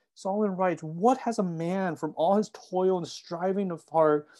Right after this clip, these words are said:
with which he toils beneath the sun? For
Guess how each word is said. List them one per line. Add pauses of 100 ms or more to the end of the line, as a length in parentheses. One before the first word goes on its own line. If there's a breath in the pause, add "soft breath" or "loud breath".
(140 soft breath)
with
which
he
toils
beneath
the
sun? (880 soft breath)
For